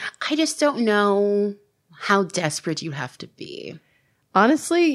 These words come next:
Speaker 2: yeah, you could sleep with other people first.
Speaker 1: Right?
Speaker 2: Witchcraft. One of the stillborn babies was found to be deformed. So that was a sixteenth century sign of witchcraft. Adultery. She spent time with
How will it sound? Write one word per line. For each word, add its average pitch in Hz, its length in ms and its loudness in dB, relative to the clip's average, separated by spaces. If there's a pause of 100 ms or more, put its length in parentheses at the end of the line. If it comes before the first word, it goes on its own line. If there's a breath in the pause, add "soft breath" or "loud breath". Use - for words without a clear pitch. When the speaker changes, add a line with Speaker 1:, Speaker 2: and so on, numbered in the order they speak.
Speaker 2:
yeah, 185 200 6
you 185 200 2
could 202 160 -6
sleep 233 180 0
with 190 140 4
other 147 200 4
people 135 320 0
first. 147 400 -6
Speaker 1:
Right? 415 600 0 (880 loud breath)
Speaker 2:
Witchcraft. - 720 2 (1000)
One 233 260 6
of 370 80 4
the 415 80 6
stillborn 208 480 4
babies 180 360 2
was 180 160 0
found 160 280 2
to - 80 -14
be 147 120 -2
deformed. 151 680 2 (240)
So 151 280 0
that 170 200 4
was 160 200 0
a 143 320 4
sixteenth - 540 -4
century 139 400 0
sign 123 360 -2
of 135 300 -2 (140)
witchcraft. - 520 2 (640)
Adultery. 302 600 4 (920)
She - 200 0
spent 254 320 2
time 254 240 6
with 269 140 4